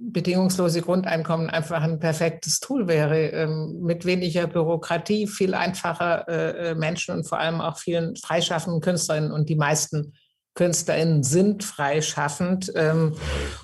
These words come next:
ohne größere Probleme ihren Lebensunterhalt zu gewähren. Also insofern, ich verstehe es immer nicht ganz, warum nicht alle schon längst gemerkt haben, dass das ein,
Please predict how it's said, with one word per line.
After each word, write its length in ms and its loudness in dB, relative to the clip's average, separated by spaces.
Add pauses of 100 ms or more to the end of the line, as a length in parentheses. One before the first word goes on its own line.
ohne 500 2
größere 600 0
Probleme 840 0
ihren 420 0 (340)
Lebensunterhalt 840 4
zu 140 -2
gewähren. 560 0 (260)
Also 180 2
insofern, 840 2 (720)
ich 160 -6
verstehe 340 2
es 120 4
immer 200 2
nicht 220 4
ganz, 320 0
warum 240 0
nicht 240 -6
alle 260 0
schon 280 0
längst 360 2
gemerkt 460 -2
haben, 300 0
dass 180 -2
das 220 -4
ein, 260 -4